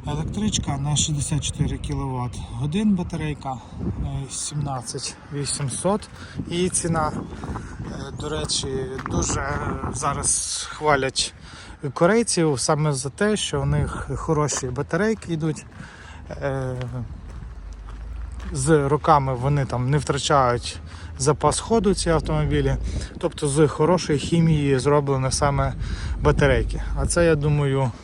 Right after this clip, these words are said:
дуже один із основних таких, ем, параметрів автомобіля важливих. Ось так ми можемо розглянути, як воно виглядає всередині. І давайте підемо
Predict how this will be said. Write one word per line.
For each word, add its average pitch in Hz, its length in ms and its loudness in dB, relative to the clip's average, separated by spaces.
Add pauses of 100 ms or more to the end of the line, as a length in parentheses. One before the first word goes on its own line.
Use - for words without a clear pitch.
(180)
дуже 131 460 2 (500)
один 160 220 6
із 143 200 4
основних 156 520 2
таких, - 520 -6 (680)
ем, 120 260 2 (1000)
параметрів 147 520 8
автомобіля 160 640 8
важливих. 143 580 6 (1800)
Ось - 60 -16
так 135 200 2
ми 139 60 6
можемо 131 420 6
розглянути, 123 640 4 (1000)
як 123 180 -4
воно 135 180 2
виглядає 143 420 2
всередині. 160 680 0 (1300)
І 160 340 0
давайте 139 480 0
підемо 127 500 -2